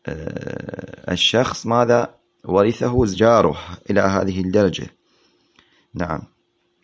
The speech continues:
وكذلك عن الن-، أمير المؤمنين عليه السلام أنه قال: "الله والله، الله الله في جيرانكم فإنه وصية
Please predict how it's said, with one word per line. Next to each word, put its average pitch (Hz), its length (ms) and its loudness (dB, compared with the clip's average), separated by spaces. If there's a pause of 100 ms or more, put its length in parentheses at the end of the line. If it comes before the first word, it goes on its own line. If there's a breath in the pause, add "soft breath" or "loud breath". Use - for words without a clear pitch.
(1300)
وكذلك 95 1400 2 (540)
عن 95 120 2
الن-، 90 360 0
أمير 95 340 2
المؤمنين 95 280 2
عليه 90 160 -2
السلام 98 420 0
أنه 95 240 0
قال: 101 300 2
"الله 95 360 2
والله، 95 460 0
الله 98 320 2
الله 95 240 2
في 92 240 -4
جيرانكم 107 760 0 (600 soft breath)
فإنه 110 640 2
وصية 101 580 0